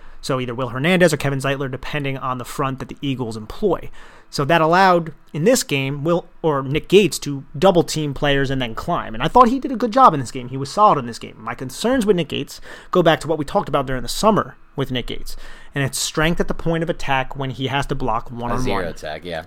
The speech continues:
Speaker 1: Now, what happened when we watched that Washington film?
Speaker 2: Mm-hmm.
Speaker 1: Deron Payne, Jonathan
Speaker 2: Yeah.
Speaker 1: Allen, they were tossing Nick Gates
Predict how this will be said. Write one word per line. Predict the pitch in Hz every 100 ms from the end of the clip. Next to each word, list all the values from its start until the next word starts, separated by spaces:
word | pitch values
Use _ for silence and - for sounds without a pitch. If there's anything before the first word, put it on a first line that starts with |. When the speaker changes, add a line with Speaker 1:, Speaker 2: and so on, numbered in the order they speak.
| -
Speaker 1:
Now, | 139 123 123
what | 123 160
happened | 165 175 170 156
when | 147
we |
watched | 139 139 -
that | 131
Washington | 127 131 135 120 101 101
film? | - 104 98
Speaker 2:
Mm-hmm. | 107 101 - -
Speaker 1:
Deron | 127 127 147 156
Payne, | - 156 165 151
Jonathan | 131 143 147 135
Speaker 2:
Yeah. | 135
Speaker 1:
Allen, | 143 165 165 -
they | -
were | 151 175
tossing | - 196 196 214 165
Nick | 156 139
Gates | 143 139